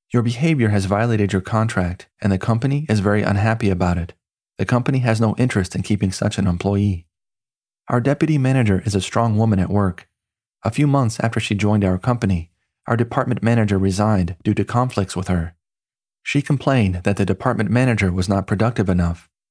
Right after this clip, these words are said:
Thereafter, I became the only worker in the department. Prior to practicing Falun Dafa, I was a hot-headed person. Unfortunately, I did not change much after I practiced.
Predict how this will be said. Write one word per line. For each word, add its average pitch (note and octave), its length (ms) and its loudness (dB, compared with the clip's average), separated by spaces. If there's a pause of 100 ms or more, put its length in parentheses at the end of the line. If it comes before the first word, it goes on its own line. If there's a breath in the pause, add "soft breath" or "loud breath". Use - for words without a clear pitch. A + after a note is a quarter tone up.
(220)
Thereafter, A#2 800 0
I G#2 80 -2
became G#2+ 340 0
the G#2+ 120 2
only A#2 180 2
worker A2 440 0
in F#2+ 60 2
the F#2+ 120 4
department. F#2+ 540 0 (840)
Prior E3+ 240 0
to E3 80 0
practicing B2+ 500 -2
Falun G#2 300 0
Dafa, G2+ 460 0 (120)
I G#2 60 0
was G#2+ 160 2
a G#2+ 60 2
hot-headed B2+ 480 0
person. G2 500 -2 (480)
Unfortunately, G#2+ 880 0
I G#2 60 0
did A2+ 100 2
not A#2 180 0
change C3 320 0
much F2+ 300 0
after F#2+ 240 -2
I F2+ 80 0
practiced. F#2+ 600 -4